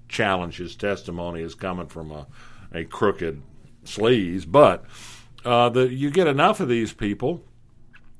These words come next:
Uh, they've got Micah Neal, went to the courthouse early. We know there are at least three people.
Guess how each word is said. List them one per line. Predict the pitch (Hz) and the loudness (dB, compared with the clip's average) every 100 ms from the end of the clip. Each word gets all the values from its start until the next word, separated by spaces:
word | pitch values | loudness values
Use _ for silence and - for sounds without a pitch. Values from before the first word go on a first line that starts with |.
| - | -6
Uh, | 113 107 104 | 0 2 2
they've | 101 104 | 2 2
got | 107 104 92 | 4 2 2
Micah | 98 101 107 98 | 0 0 2 0
Neal, | 98 110 107 110 113 | 0 2 2 2 -2
went | 92 95 104 | -2 -2 -2
to | 101 | -2
the | 92 | -4
courthouse | 113 101 98 98 95 104 | 2 2 4 2 0 0
early. | 110 110 98 | 0 2 0
We | 98 101 | -2 -2
know | 110 120 | 2 4
there | 110 | 4
are | 104 | 2
at | |
least | 107 131 123 - | 2 0 -2 -2
three | 117 127 | 0 0
people. | 123 120 117 127 | 0 -4 -2 -4